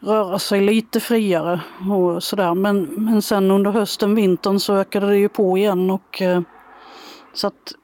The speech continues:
jag har väl mest hållit mig hemma. Så det är ju klart en lättnad, men, eh, något riktigt skydd har jag ju inte ännu.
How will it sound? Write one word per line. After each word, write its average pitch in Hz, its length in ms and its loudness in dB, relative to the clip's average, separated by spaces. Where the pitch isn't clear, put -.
jag 208 320 -2
har 202 100 -2
väl 202 120 -2
mest 202 280 -2
hållit 190 320 -2
mig 180 280 -4
hemma. 196 400 -2
Så - 160 -10
det 214 80 2
är 208 40 4
ju 208 160 2
klart 208 300 -2
en 202 120 2
lättnad, 180 500 0
men, 196 480 0
eh, 185 360 2
något 202 480 -4
riktigt 208 320 -4
skydd 185 300 -2
har 202 200 2
jag 190 120 0
ju 196 80 0
inte 202 260 0
ännu. 185 380 0